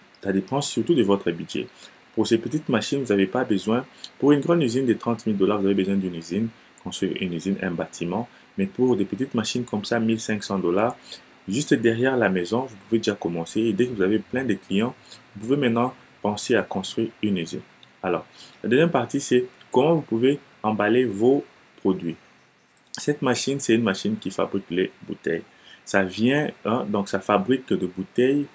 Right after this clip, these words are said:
Donc, euh, fabriquer, c'est trop dire, mais ça souffle des bouteilles, donc des préformes. Vous avez, vous allez payer des préformes.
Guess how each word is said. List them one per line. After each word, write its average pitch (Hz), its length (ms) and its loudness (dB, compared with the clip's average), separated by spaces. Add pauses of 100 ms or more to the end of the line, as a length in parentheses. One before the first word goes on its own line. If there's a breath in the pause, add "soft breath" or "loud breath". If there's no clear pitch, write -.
(340 loud breath)
Donc, 98 240 2
euh, 82 80 -2 (200)
fabriquer, 101 600 0
c'est 95 180 -2
trop 110 180 2
dire, 104 240 2
mais 95 80 2
ça - 180 -2
souffle - 520 -4
des 85 80 -2
bouteilles, 85 440 -4
donc 87 280 -6
des 95 100 0
préformes. 98 580 -4 (520 loud breath)
Vous 95 100 0
avez, 110 340 6
vous 101 160 0
allez 117 180 6
payer 104 260 0
des 98 120 0
préformes. 110 720 -4